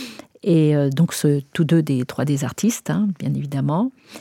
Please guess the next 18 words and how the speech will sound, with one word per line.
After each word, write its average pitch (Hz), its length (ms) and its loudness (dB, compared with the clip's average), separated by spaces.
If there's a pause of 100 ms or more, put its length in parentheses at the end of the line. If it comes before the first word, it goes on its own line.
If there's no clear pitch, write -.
(360)
Et 196 80 0
je 165 100 2
crois 262 180 0
beaucoup 214 280 2
en 160 140 2
cela. 190 580 -2
Euh, 147 420 0
on 165 120 4
est 180 60 2
qu'au - 180 -4
tout - 220 -2
début, 196 400 6
justement, 160 500 0
de 160 60 -4
ces - 160 -8
capacités - 680 -2
prédictives, - 720 -2
performatives, 165 1040 0